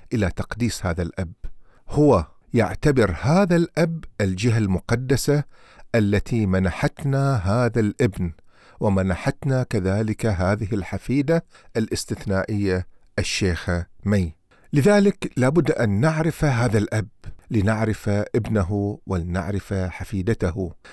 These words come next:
لنعرف كيف دخلت البحرين عصر الأنوار عبر هذه السلسلة التي يروي عنها كتاب الشيخ والتنوير. فمن هو؟ كيف يقدمه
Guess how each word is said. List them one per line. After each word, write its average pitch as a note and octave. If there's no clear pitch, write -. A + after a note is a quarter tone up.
لنعرف F3+
كيف A#3
دخلت C#3+
البحرين B2+
عصر B2+
الأنوار A#2
عبر G#2+
هذه A#2
السلسلة G#2
التي G#2+
يروي E3
عنها A2
كتاب G#2
الشيخ -
والتنوير. F2+
فمن F3
هو؟ F#2+
كيف G3
يقدمه G#2+